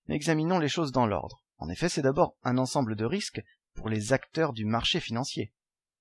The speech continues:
Il existe deux catégories principales de risques. Le risque de crédit, qui repose sur le non-paiement du débiteur. Tout créancier, une banque accordant un crédit, un agent achetant une obligation ou une action sur le marché financier,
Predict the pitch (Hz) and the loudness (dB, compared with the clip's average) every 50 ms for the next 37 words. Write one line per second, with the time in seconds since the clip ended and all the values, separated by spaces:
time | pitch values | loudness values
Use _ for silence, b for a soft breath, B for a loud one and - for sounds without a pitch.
0 | _ _ - 147 156 151 139 180 226 233 - - - b b b b b b _ | _ _ -2 2 2 2 2 2 -4 -4 -4 -8 -14 b b b b b b _
1 | - 127 117 120 226 254 - 175 156 - 147 131 123 120 123 165 170 - - 127 | -16 -8 0 0 0 2 2 0 0 0 0 0 0 0 0 -2 -4 -4 -2 -2
2 | 117 - 117 104 127 131 143 139 117 107 92 85 80 - - - - - _ _ | -2 -2 -4 -2 -2 -2 -2 -2 -2 -4 -4 -6 -6 -10 -12 -14 -16 -20 _ _
3 | _ _ _ _ _ _ _ _ - 113 123 131 156 160 - - 107 95 104 - | _ _ _ _ _ _ _ _ -4 0 0 0 0 0 -2 -2 -2 -4 -4 -6
4 | - - 139 131 123 120 170 226 285 - b b b b _ _ - - 139 127 | -4 0 0 0 2 0 -2 -2 -4 -4 b b b b _ _ -4 -2 2 2
5 | 135 127 147 147 131 - - 120 107 104 104 104 117 131 120 - 113 107 110 123 | 2 2 2 -2 -2 -2 -4 -4 -2 -2 0 2 2 0 0 0 0 2 2 2
6 | 123 107 98 95 101 92 98 - - 131 196 240 - _ _ _ _ _ _ _ | 0 -2 -2 -4 -4 -4 -4 -4 -4 -4 -4 -4 -6 _ _ _ _ _ _ _
7 | _ - - 226 - - 117 107 101 95 - - - 175 202 175 120 92 - - | _ -18 -14 -10 -8 -4 -2 -2 -2 -2 -4 -4 -4 -2 -2 -2 -2 -4 -6 -8
8 | - - - - 104 - - 110 113 123 - 90 - - 82 90 98 98 95 98 | -10 -12 -12 -12 -12 -8 -4 -2 -2 -2 -2 -4 -6 -6 -6 -4 -4 -4 -4 -4
9 | - - - 127 127 143 170 190 190 180 135 107 98 107 117 110 127 131 120 110 | -4 -4 -4 -2 -2 -2 -2 0 2 2 2 2 2 2 2 2 2 2 2 2
10 | 98 - - 113 117 113 107 107 104 107 113 113 123 120 - - 208 208 180 135 | 0 -2 -2 -2 0 0 0 -2 -2 -2 -2 0 0 0 0 0 0 2 2 2
11 | 117 110 101 104 113 - - - - 214 175 - - 110 104 107 107 113 - - | 0 0 0 -2 -2 -2 -2 -2 0 0 -2 -2 -2 -2 -2 0 0 -2 -2 -4
12 | 131 - - 107 110 123 135 - - 214 220 220 | -4 -4 -4 -4 -2 -2 -2 -4 -2 -4 -4 -4